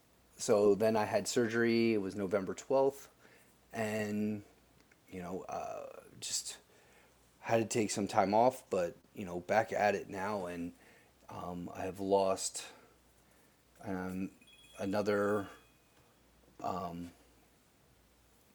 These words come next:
almost forty pounds since surgery. So,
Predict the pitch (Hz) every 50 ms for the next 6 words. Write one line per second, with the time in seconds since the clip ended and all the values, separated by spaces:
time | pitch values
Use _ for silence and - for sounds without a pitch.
0 | _ _ - 110 127 131 131 123 113 - - - - - 107 110 110 107 104 -
1 | - - 107 107 104 98 95 87 - - - 101 95 - - - 87 82 - -
2 | 71 - - - - - 107 95 92 87 90